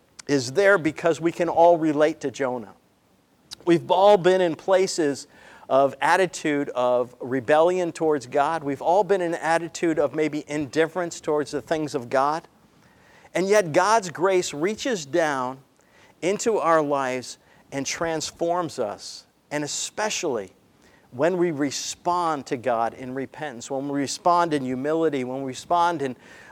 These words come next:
a desperate plea of prayer, "God, change me, work in me." Aren't you glad that God's grace is greater than our sin or even our shame? Aren't you glad that he loves us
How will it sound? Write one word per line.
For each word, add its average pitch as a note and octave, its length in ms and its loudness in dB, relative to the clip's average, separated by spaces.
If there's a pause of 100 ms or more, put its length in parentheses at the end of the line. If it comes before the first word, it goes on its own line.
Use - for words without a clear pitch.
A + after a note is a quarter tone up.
a B2+ 100 0
desperate D#3+ 540 0
plea D#3 380 0
of A2+ 160 -4
prayer, D3+ 520 0 (320)
"God, C3 460 0 (500)
change D#3+ 460 -4
me, A2 260 -12
work C#3+ 300 0
in C3 200 -6
me." G#2 220 -14 (460)
Aren't A#3+ 200 -4
you C#4+ 100 -2
glad A#2+ 640 2 (1040)
that B2 200 0
God's B2+ 340 0
grace C#3 460 -4
is A2 100 -10
greater D3+ 600 -2 (380)
than B2 180 0
our A#2+ 140 -2
sin C#3 500 -6 (340)
or G#2 160 -10
even B2+ 220 -4
our A#2+ 140 2
shame? C#3 460 -4 (520)
Aren't D#3 160 4
you G#3 60 2
glad E3+ 380 8
that E3+ 140 4
he D3+ 160 -6
loves D3 440 4
us F#3 340 2